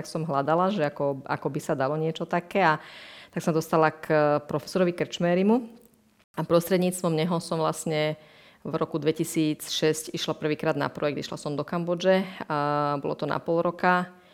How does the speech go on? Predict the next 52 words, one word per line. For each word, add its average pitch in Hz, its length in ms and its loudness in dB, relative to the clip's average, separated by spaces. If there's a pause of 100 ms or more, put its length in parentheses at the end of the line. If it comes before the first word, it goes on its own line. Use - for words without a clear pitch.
(160)
A - 80 -2
to 220 80 0
som 214 80 4
tak, 196 160 4
že 180 80 2
by - 220 -10
som 180 100 0
tak 160 160 0
na 156 80 2
pol 151 240 0
roka, 151 240 0
potom - 240 -4
sa 147 160 -6
vrátim 156 240 -4
do 151 80 -2
toho 156 340 -6
normálneho 160 640 0
života. 165 480 -2 (720)
No 160 400 0
a 160 260 0
tak 170 160 -6
som - 220 -6
ostala 185 260 -4
pri 185 160 -12
tom 185 140 -6
dvanásť 185 400 -2
rokov. 151 420 -2 (440)
<laughs> - 520 -12
Takže 165 160 0
bolo 160 160 4
to 175 80 6
nakoniec 170 240 4
dlhšie, 170 320 2
ako 175 160 4
som 180 240 2
chcela. 180 320 4
No 160 80 4
a 156 80 2
teda 160 160 6
prostredníctvom 175 460 2
toho 165 100 2
profesora 165 480 -2
Krčméryho 185 720 2 (320)
a - 80 -2
potom 165 320 2
vlastne 160 640 4
cez, 147 480 0
eh, 151 240 4
slovenských 160 600 2
jezuitov 156 680 2
do 139 80 0
Indie. 131 400 -4